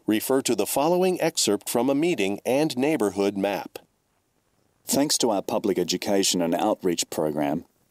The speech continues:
Speaker 2: demand for recycling pickup in the city has increased to the point where we'll need to make more than one pickup a week in some neighborhoods. The first change we'll make is to our Tuesday route.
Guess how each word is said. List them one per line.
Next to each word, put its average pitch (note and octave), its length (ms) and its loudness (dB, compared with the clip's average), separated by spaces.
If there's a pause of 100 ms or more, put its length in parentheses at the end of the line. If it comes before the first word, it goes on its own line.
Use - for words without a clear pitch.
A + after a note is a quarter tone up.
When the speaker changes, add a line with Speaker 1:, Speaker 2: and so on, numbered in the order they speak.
(120)
Speaker 2:
demand D3+ 380 0
for D3+ 80 -2
recycling A#2+ 560 0
pickup - 320 -2
in F2 60 0
the F2 80 0
city - 340 0
has - 160 0
increased - 480 -2
to G#3+ 80 0
the F#3 80 -4
point G#2 380 -2 (120)
where B2 140 2
we'll F#3 180 0
need G3 200 -2
to B2 80 -2
make A#2 260 0
more A2+ 320 0
than G2+ 160 -2
one F#2+ 160 0
pickup F#2 320 -2
a F2+ 60 0
week F2 400 0
in F2 80 -4
some E2+ 280 0
neighborhoods. E2+ 760 -2 (500)
The D#3 100 -2
first E3+ 300 2
change A2+ 340 0
we'll F#2+ 120 4
make F#2+ 440 0
is F#2+ 200 2
to F#2 120 2
our F2 80 2
Tuesday F2 440 0
route. C#2+ 400 -6